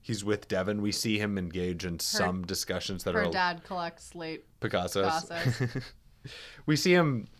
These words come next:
Speaker 1: engage in some discussions that are a little bit more adult-like, and we see him growing up, and yet he's still kind of the same person. I don't really
Speaker 2: Mm-hmm.
Speaker 1: s-, feel like we see him maturing or developing that much.
Speaker 2: No. He writes a great essay.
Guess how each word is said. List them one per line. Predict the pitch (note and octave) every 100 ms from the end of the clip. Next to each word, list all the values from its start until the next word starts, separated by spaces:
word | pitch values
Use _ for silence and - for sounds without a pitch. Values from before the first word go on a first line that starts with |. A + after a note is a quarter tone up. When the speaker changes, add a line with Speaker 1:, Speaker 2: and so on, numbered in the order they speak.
| - -
Speaker 1:
engage | G#2 G2 G2 G2+
in | F2+
some | - F#2 F2+
discussions | E2+ - F2 E2+ F2
that | F2+ E2+
are |
a | D#2
little | F2+ G2
bit | G2+ F#2+
more | A2
adult-like, | G#2 G#2+ F#2 A2 A2+ A2+
and | G#2
we |
see | G2 - B2+
him | A2
growing | G2 F#2+ F2 F2+
up, | F2 -
and | F#2
yet | F#2 F2
he's | F#2+
still | - G2+ F#2
kind | - F2+ E2
of | -
the | -
same | E2 D2
person. | D2+ D#2 - B1 -
I |
don't | G2 A2
really | A#2+ A2+
Speaker 2:
Mm-hmm. | G3
Speaker 1:
s-, | F2+
feel | - G2
like | F2+ -
we | F2+
see | - F2+
him | F2 E2
maturing | - F#2 F2 D#2+ D2+
or | D#2
developing | E2+ D#2 D#2 - C2
that | A#1+ A#1
much. | C2+ B1+ - F#3+
Speaker 2:
No. | F3 E3+ E3+ -
He | A#3
writes | A3 G#3 F#3+
a |
great | F3+ D#3+
essay. | D#3 E3+ E3 D#3 D#3+